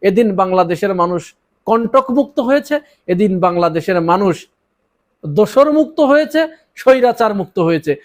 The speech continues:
সুতরাং এই দিনই নতুন বাংলাদেশ দিবস।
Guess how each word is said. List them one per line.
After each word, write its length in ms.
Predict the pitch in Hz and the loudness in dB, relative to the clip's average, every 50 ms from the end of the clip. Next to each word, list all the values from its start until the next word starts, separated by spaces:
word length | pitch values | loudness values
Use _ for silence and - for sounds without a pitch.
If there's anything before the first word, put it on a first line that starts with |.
| _ _ _ | _ _ _
সুতরাং 380 | - 202 190 196 208 202 190 180 175 - _ | -8 -8 -4 -2 -2 -2 -2 -2 -6 -10 _
এই 220 | - 262 262 254 247 233 | 2 2 4 4 2 2
দিনই 380 | 180 190 240 247 220 196 165 139 131 - _ _ _ _ _ _ - | 2 2 2 2 2 2 0 -2 -4 -8 _ _ _ _ _ _ -4
নতুন 380 | 175 196 214 214 214 208 190 175 160 | 0 2 2 2 2 2 2 2 0
বাংলাদেশ 460 | 151 156 151 151 147 135 131 139 131 - - | -2 -2 0 0 0 0 -2 -4 -6 -8 -10
দিবস। 300 | 131 135 120 127 127 | -12 -10 -8 -8 -8